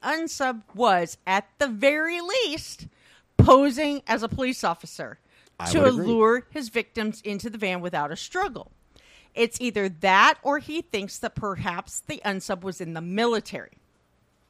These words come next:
Speaker 1: Okay? So he's buying into the theory that, A, they're posing,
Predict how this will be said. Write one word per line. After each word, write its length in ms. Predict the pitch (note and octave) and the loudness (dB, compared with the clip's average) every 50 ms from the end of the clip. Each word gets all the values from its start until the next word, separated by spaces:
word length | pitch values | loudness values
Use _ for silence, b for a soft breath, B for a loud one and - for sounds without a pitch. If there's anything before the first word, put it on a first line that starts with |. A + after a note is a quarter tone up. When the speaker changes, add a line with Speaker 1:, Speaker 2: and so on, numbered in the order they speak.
| _ _ _ _ _ _ _ _ _ | _ _ _ _ _ _ _ _ _
Speaker 1:
Okay? 480 | F3+ F#3+ - C4 F#3+ F3+ F#3+ A3 C#4 b b b b | -8 -6 -4 -2 -2 0 0 -2 -4 b b b b
So 220 | b - - A#3 A3 | b -6 -4 -4 -4
he's 400 | F3+ F3+ B3 D#4 F4+ A4 - - | -6 -6 -6 -4 -4 -4 -4 -6
buying 380 | - - C4+ B3+ B3 A#3+ A#3+ | -6 -2 0 2 2 0 -2
into 200 | A3+ A3 - A3+ | -4 -4 -6 -6
the 120 | F3+ G3+ G3 | -6 -6 -8
theory 340 | - - G#3 G3 F#3+ F#3+ F#3+ | -6 -8 -6 -4 -4 -4 -4
that, 220 | E3 F#3 F3 - _ _ _ - | -4 -4 -4 -6 _ _ _ -2
A, 260 | G#3 G#3+ A3 B3 C#4+ | -2 0 0 -2 -2
they're 220 | A3+ - G3 F3 | -4 -4 -6 -6
posing, 480 | - - - B3+ D4 D#4+ C#4 D#4+ C4+ | -6 -6 -6 -4 -4 -4 -6 -8 -12